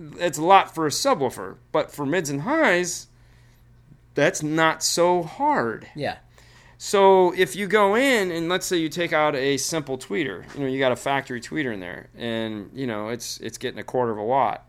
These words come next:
Speaker 1: and you put in a better tweeter that can handle a full watt. Don't get me into that conversation. But, all right,
Speaker 2: Yeah.
Speaker 1: oh, so, so we put an eighty watt tweeter in
Speaker 2: Yeah.
Speaker 1: there. Um, that can handle more power, and then we put a, a, you know, a bigger mid-range in there that can handle more power.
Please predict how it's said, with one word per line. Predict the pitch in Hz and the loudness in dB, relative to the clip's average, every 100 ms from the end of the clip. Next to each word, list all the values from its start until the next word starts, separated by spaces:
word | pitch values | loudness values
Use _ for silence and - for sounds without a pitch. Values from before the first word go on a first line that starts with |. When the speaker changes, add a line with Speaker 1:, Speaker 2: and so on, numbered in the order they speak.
| - | -12
Speaker 1:
and | 104 107 | -10 -6
you | 117 | -8
put | - 117 | -4 -6
in | 110 107 | -4 -6
a | |
better | 120 247 147 | -2 0 0
tweeter | - 113 104 | -2 -6 -6
that | 95 | -8
can | 101 101 | -10 -8
handle | 117 107 104 | -6 -6 -8
a | |
full | - 226 160 | -4 0 0
watt. | 110 - - - _ - - _ | -2 -6 -12 -20 _ -20 -20 _
Don't | 131 131 | -4 -4
get | 131 | -4
me | 113 113 | -4 -4
into | 107 | -4
that | 123 120 | -6 -6
conversation. | 101 98 104 120 - 123 | -6 -10 -10 -12 -10 -2
But, | 156 | -2
all | 139 180 | 2 4
right, | 170 165 | 6 6
Speaker 2:
Yeah. | 165 170 | 4 6
Speaker 1:
oh, | 175 | 4
so, | 151 175 | 4 -2
so | 151 196 | 4 4
we | 185 | 6
put | 214 202 | 6 6
an | - | 6
eighty | 156 165 156 | 2 2 4
watt | 147 127 | 4 2
tweeter | - 151 123 107 | 0 2 2 2
in | |
Speaker 2:
Yeah. | 156 156 107 - - - - - | 4 4 2 -6 -20 -20 -18 0
Speaker 1:
there. | 151 | 6
Um, | 151 151 131 101 - - - - _ _ _ - - | 8 8 4 -2 -14 -20 -20 -20 _ _ _ -10 0
that | 160 | 2
can | 170 | 4
handle | 170 175 | 2 2
more | 160 139 | 2 2
power, | 175 196 147 113 | 8 8 10 6
and | 110 | 2
then | 143 | 0
we | 139 | -2
put | 143 151 | -2 0
a, | 135 - 117 | 0 -2 -6
a, | |
you | 131 139 | -4 -2
know, | 120 | -2
a | |
bigger | 113 117 117 | -2 -4 -2
mid-range | 170 214 156 135 110 | 0 2 2 2 0
in | 113 | -4
there | 104 95 95 | -6 -8 -8
that | 107 | -8
can | 120 | -6
handle | 117 117 | -4 -4
more | 107 101 | -4 -6
power. | 104 101 98 | -4 -2 -4